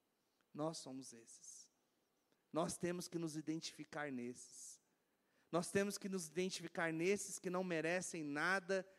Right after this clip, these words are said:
de Deus, mas mesmo assim, Ele vem, nos chama para o seu banquete, troca as nossas vestes, nos dá vestes novas, e nós estamos junto com o Senhor da festa,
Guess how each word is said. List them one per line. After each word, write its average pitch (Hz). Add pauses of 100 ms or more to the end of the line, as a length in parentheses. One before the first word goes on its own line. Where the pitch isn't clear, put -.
(140)
de 170
Deus, 156 (240)
mas 156
mesmo 175
assim, 127 (600)
Ele 143
vem, 156 (440)
nos 139
chama 175
para 175
o 165
seu 170
banquete, 156 (540)
troca 165
as 151
nossas 151
vestes, 117 (240)
nos 139
dá 151
vestes 151
novas, 117 (320)
e 135
nós 143
estamos 139
junto 151
com 165
o 160
Senhor 156
da 170
festa, 113